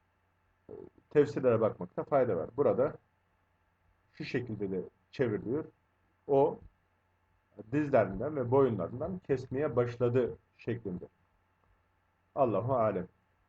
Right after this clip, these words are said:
Evet. Allah en iyisini bilir. Velakat hemle, hem gat bir vurgu, bir tehdit ifadesi. Andolsun şanım hakkı için, celalim hakkı için gibi çevriliyor.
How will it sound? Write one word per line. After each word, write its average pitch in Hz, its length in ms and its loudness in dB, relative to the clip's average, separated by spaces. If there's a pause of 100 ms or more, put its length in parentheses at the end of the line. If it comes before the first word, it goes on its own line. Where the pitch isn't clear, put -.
(260)
Evet. 139 280 4 (640)
Allah 117 360 -4
en 123 120 -6
iyisini 117 360 -4
bilir. - 120 -20 (500)
Velakat 147 580 6 (480)
hemle, 143 460 2
hem 131 280 -4
gat 156 260 -2
bir 131 100 -2
vurgu, 123 400 2
bir 123 240 0 (180)
tehdit 117 460 -4
ifadesi. 90 640 -6 (640)
Andolsun 117 720 0
şanım 123 640 -2
hakkı 110 260 -6
için, 110 280 -8
celalim 117 420 2
hakkı 117 320 -6
için 110 300 -6
gibi 92 240 -6 (180)
çevriliyor. 92 400 -2